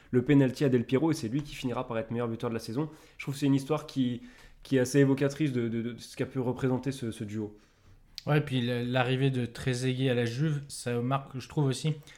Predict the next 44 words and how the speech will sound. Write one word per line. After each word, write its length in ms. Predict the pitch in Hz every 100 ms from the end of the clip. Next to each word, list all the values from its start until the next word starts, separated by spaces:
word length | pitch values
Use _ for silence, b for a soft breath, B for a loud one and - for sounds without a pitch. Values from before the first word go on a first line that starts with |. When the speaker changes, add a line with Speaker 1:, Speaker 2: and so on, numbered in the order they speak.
| B B
Speaker 2:
un 120 | 113 117
tournant 540 | - - 143 147 160
dans 140 | 135
le 200 | 123 123
jeu 300 | 123 120 139
de 140 | 143 127
Del 240 | 123 127
Piero. 400 | - 131 127 127 b b b b _
Euh, 280 | 113 110 107 110 - _ -
il 160 | 139 131
était 260 | 127 135
beaucoup 560 | 131 123 123 156 - 165
plus 320 | - 170 143 143
buteur 460 | 135 151 165 156
dans 160 | 139 135
l'âme 380 | 143 151 139 117 - _ _ - -
avant 400 | 143 135 156 143
son 240 | - 135
arrivée, 500 | 131 127 131 160 170 -
et 120 | 139 131
au, 200 | 127 127 110
au 80 | 135
moment 300 | 156 156 147
de 60 |
l'arrivée 340 | 143 139 135 139
de 200 | 135 127 -
Trezeguet, 400 | - 139 135 160
je 80 | 175
trouve 140 | 156
qu'il 240 | 151 139 127
est 100 | 127
vraiment 480 | 127 143 156 147 135
devenu 520 | 127 147 135 156 180 180 B B B _
plus 300 | - 170 165
un, 280 | 143 143 139 139
il, 240 | 127 123
il, 360 | 143 139 131 143
il 60 |
avait 160 | 139 139
toujours 280 | 139 160 156
ce, 140 | 143
comme 240 | 135 139 135
tu 120 | 139
dis, 180 | 147